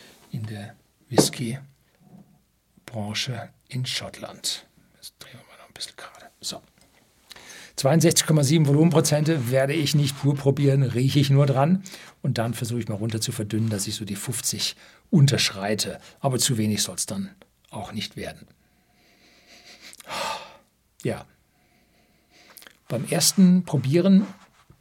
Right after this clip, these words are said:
oder beim ersten Riechen waren andere, äh, Aromen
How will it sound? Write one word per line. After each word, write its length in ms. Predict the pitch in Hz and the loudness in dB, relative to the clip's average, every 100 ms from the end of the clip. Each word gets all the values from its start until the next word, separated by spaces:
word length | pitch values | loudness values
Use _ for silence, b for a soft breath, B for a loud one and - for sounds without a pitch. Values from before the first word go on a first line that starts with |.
| - - | -18 -8
oder 120 | - | -4
beim 160 | 110 135 | -2 0
ersten 400 | 127 151 - 139 | 0 0 0 0
Riechen 560 | 113 160 180 160 147 - _ _ _ _ _ - | 2 0 2 0 -2 -10 _ _ _ _ _ -4
waren 300 | 127 117 127 | -2 -2 -2
andere, 500 | 110 139 165 170 175 - _ _ _ 143 | -2 0 0 0 -4 -10 _ _ _ -12
äh, 20 | 147 143 - - - _ | -10 -10 -12 -14 -20 _
Aromen 1080 | 120 113 123 156 151 151 147 160 160 180 | -6 0 2 4 4 0 0 -2 -6 -8